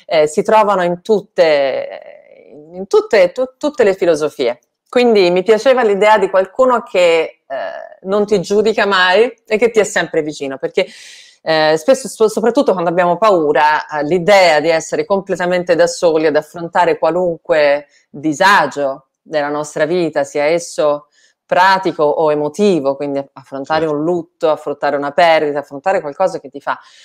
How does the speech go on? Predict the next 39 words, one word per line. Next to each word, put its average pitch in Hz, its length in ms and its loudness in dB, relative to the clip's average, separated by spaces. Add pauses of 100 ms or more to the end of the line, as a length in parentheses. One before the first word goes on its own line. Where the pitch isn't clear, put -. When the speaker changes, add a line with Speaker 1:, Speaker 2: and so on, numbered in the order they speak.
(140)
Speaker 1:
un'immensa 196 540 0
paura, 202 380 4
ecco, 156 180 -2
sapere 226 380 2
di 202 60 2
aver 185 260 2
qualcuno 202 460 0
accanto 175 920 0
è 170 440 4
di 160 380 -2
una, 139 500 -6 (140)
cioè, 165 160 -8
ti, 131 160 -12
ti - 100 -20
dà, 165 300 -2
ti 131 80 -4
Speaker 2:
Grande - 20 -6
Speaker 1:
dà 151 100 0
una 143 120 -2
Speaker 2:
conforto. - 20 -12
Speaker 1:
gra-, 147 260 -4
una 170 160 0
grande 175 420 2
pace, 185 360 2
un 156 80 -8
grande 139 380 -6
conforto. 135 840 -10
Speaker 2:
Io 208 140 -2
ci 190 140 -6
credo 254 240 0
Speaker 1:
Ehm, - 0 -
Speaker 2:
agli 143 140 0
angeli 151 280 -2
perché 123 260 -4
per 127 120 -2
Speaker 1:
mm. - 20 -2
Speaker 2:
me 147 100 -2
il 139 60 -2
mio 135 160 -4